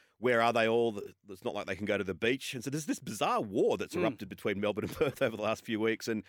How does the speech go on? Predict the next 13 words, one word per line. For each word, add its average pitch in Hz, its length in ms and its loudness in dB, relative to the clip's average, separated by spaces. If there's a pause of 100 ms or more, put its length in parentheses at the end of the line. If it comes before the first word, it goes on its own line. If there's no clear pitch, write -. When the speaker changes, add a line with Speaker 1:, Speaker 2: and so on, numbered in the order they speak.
(400)
Speaker 1:
every 135 380 2
single 135 260 2
Mel-, 120 220 2
Melburnian 123 540 2
felt 113 160 0
like 101 120 -4
replying, 110 340 0
"Well, 120 100 0
yeah, 117 220 2 (500)
you 117 120 -6
know, 87 140 -4 (140)
sixty-two 127 440 -4
thousand, 107 460 0